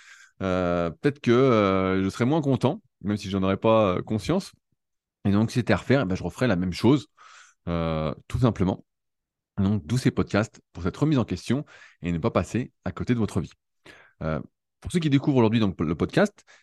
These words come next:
il est un peu en deux parties. Le premier, c'est un peu une réaction en commentaire que vous avez, euh, posté suite au précédent épisode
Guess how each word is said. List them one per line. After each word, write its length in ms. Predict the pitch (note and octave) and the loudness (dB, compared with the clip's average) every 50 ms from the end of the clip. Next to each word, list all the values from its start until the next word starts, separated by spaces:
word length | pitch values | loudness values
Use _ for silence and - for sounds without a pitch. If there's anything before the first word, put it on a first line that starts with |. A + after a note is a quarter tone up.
| _ - | _ -10
il 140 | - E2 E2+ | -6 -2 0
est 180 | G2+ A#2 C3+ - | 0 0 0 -2
un 220 | - D2 C2+ E2+ | -6 -10 -12 -10
peu 120 | - - A2 | -6 -2 -2
en 140 | G2+ F2 | -2 2
deux 120 | E2 C#3 D#3 | 2 2 2
parties. 380 | - A2+ - - - G3 C4+ C#4 - _ _ | 2 0 -2 -2 -6 -6 -6 -8 -12 _ _
Le 100 | - F#2+ | -8 -8
premier, 280 | F#2+ - - A2+ C3+ D3+ | -6 -4 -2 0 0 -2
c'est 140 | - - G#2+ | -2 -2 -4
un 60 | F#2+ | -4
peu 180 | F2 - B2 B2+ | -4 -2 -2 0
une 120 | A#2 G2 | 0 0
réaction 600 | E2+ A#2+ C3+ C#3 C3+ - - - D3 D3+ D#3 C#3+ C#3 - _ _ _ _ _ _ _ _ _ _ _ _ - | 0 0 0 0 -2 -6 -6 -4 -2 -2 -2 -4 -8 -14 _ _ _ _ _ _ _ _ _ _ _ _ -4
en 80 | A2+ G2 | -4 2
commentaire 480 | - B2 B2 A#2+ A#2+ A2 - C3 C3 | 2 4 4 4 2 2 2 -2 -2
que 40 | G#2 | -2
vous 100 | F2+ F#2+ | -2 -4
avez, 280 | G2 F2+ G2+ G#2+ A2 A2 _ - - - - - _ _ _ - | -4 -2 -2 -4 -6 -8 _ -20 -20 -20 -20 -20 _ _ _ -10
euh, 360 | - F2 F2 E2+ E2+ E2 D#2+ - _ | -6 -4 -2 -2 -2 -2 -4 -4 _
posté 380 | - D#3+ D3 - - D#3+ D#3+ D3 | 4 4 4 4 4 2 2 2
suite 180 | - A#2 F2+ | 0 -2 -4
au 60 | F#2 | -4
précédent 320 | - - A#2+ G#2+ A#2+ B2+ B2 | -2 -4 -4 -2 0 0 2
épisode 400 | - - - G#2 F#2+ D3 G#3+ | 0 0 -2 0 0 0 0